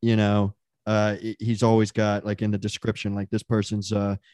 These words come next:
the, a comedian, or they're a U F C fighter, or they're this, or they've done this for however many years. And I'm thinking, "Well, what the hell do I know?" You know? Um, and so that's where this, uh, assignment was kind of born, was, um,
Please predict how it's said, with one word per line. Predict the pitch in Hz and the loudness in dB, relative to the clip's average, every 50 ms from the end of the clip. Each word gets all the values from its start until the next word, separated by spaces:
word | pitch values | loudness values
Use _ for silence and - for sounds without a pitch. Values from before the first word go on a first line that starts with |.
| _ _ _ - | _ _ _ -12
the, | 98 101 101 101 98 - | -8 -6 -6 -6 -6 -4
a | 104 104 | -6 -6
comedian, | 104 - 120 110 113 113 117 117 113 113 110 110 110 107 107 104 104 | -4 -2 -2 0 2 2 2 4 4 4 4 2 2 2 0 0 -2
or | 98 98 | -2 -2
they're | 104 104 101 101 | -4 -4 -4 -2
a | 104 | -2
U | 107 110 | 0 -2
F | 107 - | -2 -4
C | - - 113 107 | -6 -6 -8 -8
fighter, | - - 113 110 107 104 110 107 107 104 104 | -2 0 2 2 4 4 2 2 2 0 0
or | 101 | 0
they're | 101 104 104 104 | -2 -2 -2 0
this, | 107 110 110 110 107 101 - | 0 0 0 0 -2 -2 -4
or | 104 | -6
they've | 101 98 95 | -6 -6 -4
done | 107 104 104 107 | -2 -2 0 0
this | 113 110 - | 0 0 0
for | - 107 101 | -2 -2 0
however | 113 107 107 107 104 110 | 2 2 2 2 2 2
many | 107 107 107 107 104 | 0 0 0 0 0
years. | 104 104 104 107 107 107 107 104 - - | 2 2 2 2 2 2 2 0 -2 -4
And | 104 98 95 - _ _ _ _ _ _ _ | -6 -8 -8 -10 _ _ _ _ _ _ _
I'm | 117 120 117 | -6 -4 -4
thinking, | - - 123 113 107 - 110 107 104 | -2 -2 -2 -2 -2 -2 -2 0 0
"Well, | 101 98 98 98 | 2 2 0 2
what | 101 135 202 - _ | 2 0 0 -2 _
the | - 92 92 | -10 -10 -10
hell | 101 - - 120 135 143 147 | -10 -4 0 2 2 2 2
do | 117 107 98 95 - - | 2 2 0 0 -2 -4
I | 107 104 113 131 151 147 | -4 -2 0 0 0 0
know?" | 120 98 90 87 - 107 117 - _ _ _ _ - | -2 -4 -8 -10 -14 -18 -20 -20 _ _ _ _ -4
You | 104 104 101 | -2 -2 0
know? | 104 101 104 104 113 117 101 - _ _ - | 0 -2 -2 -2 -2 -4 -6 -10 _ _ -6
Um, | 104 107 107 107 107 104 101 101 101 101 101 - _ _ _ _ _ _ _ _ | -2 0 2 2 2 2 0 0 -2 -4 -6 -8 _ _ _ _ _ _ _ _
and | 123 123 117 | -4 -4 -2
so | - 143 127 | 0 0 0
that's | 127 135 135 - - | 2 0 -2 -2 -2
where | 139 127 123 | -2 0 0
this, | 113 117 113 107 - - - | 0 0 -2 -2 -4 -4 -2
uh, | 113 107 104 104 101 - | 0 0 0 0 -2 -2
assignment | - 101 - - 113 113 113 117 113 104 80 | -6 -8 -6 -4 0 2 2 4 2 2 0
was | 104 95 - | -2 -4 -2
kind | - 110 104 | -2 -2 -2
of | 98 95 | -2 -2
born, | 107 110 110 117 113 107 101 101 | 0 2 2 4 2 2 2 0
was, | 104 104 101 98 98 - - 104 | -2 -2 -4 -4 -6 -6 -6 -6
um, | 101 101 101 98 98 98 | -6 -4 -6 -6 -8 -8